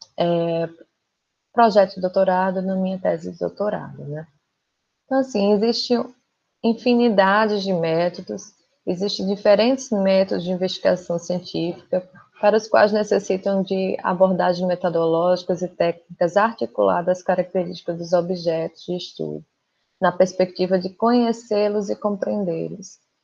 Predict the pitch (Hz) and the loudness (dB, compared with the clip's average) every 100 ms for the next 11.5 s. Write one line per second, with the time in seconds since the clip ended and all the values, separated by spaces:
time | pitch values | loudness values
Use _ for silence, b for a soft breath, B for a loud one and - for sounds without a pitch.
0 | _ - 240 247 330 330 240 247 240 202 | _ 2 4 4 4 2 2 2 2 2
1 | 233 277 233 214 185 196 208 202 196 185 | 4 4 4 4 4 2 2 0 -4 -2
2 | 180 165 160 156 160 175 - 220 220 _ | -4 -4 -4 -4 -4 -6 -6 -10 -10 _
3 | _ - 196 196 202 202 202 196 196 196 | _ 4 6 6 2 -2 -2 0 2 4
4 | 196 196 160 135 147 143 151 - _ _ | 4 0 -8 -8 -8 -8 -10 -12 _ _
5 | _ _ _ _ _ _ - 233 233 240 | _ _ _ _ _ _ -6 0 4 6
6 | 240 220 226 208 196 196 202 196 b b | 4 4 2 0 0 4 4 2 b b
7 | - 214 208 190 226 226 - 196 - 202 | 0 6 6 4 0 -2 -2 -2 2 0
8 | 196 180 175 - 185 175 165 165 160 - | 0 -8 -10 -2 0 0 -2 -2 -2 -6
9 | - 175 175 175 180 202 190 185 190 220 | -4 -2 -2 -4 -4 -4 0 2 4 4
10 | 226 214 202 202 190 185 160 175 170 165 | 2 0 -2 -4 -6 -4 -2 -2 -2 -2
11 | 170 170 170 170 175 | 0 -2 -4 -6 -10